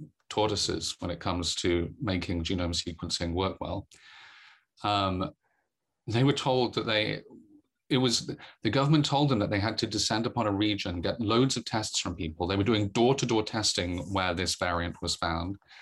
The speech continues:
And then the goal was to get sequencing turnaround in forty-eight, maybe seventy-two hours in order to be able to say where it was, because it was considered to be such a big deal.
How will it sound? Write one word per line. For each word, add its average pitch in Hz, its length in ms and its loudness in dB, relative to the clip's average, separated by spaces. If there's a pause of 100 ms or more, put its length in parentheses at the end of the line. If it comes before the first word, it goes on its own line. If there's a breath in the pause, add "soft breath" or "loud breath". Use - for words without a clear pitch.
(160 loud breath)
And 104 180 2
then 113 460 2
the 104 360 2 (140)
goal 120 220 4
was 113 140 2
to 110 80 -6
get 98 200 -2
sequencing 113 640 -2
turnaround 92 440 -2
in 92 140 -2
forty-eight, 95 520 -2
maybe 95 240 -2
seventy-two 95 640 -2
hours 95 480 -2
in 107 80 0
order 92 200 0
to - 140 -10
be 95 60 0
able 87 200 -2
to - 120 -14
say 90 240 0
where 87 240 -2
it - 140 -10
was, 90 360 -6 (540 loud breath)
because 101 180 2
it 117 60 2
was 104 120 0
considered 92 380 0
to - 80 -10
be - 80 -2
such - 380 -2
a 92 40 -2
big - 220 -4
deal. - 320 -10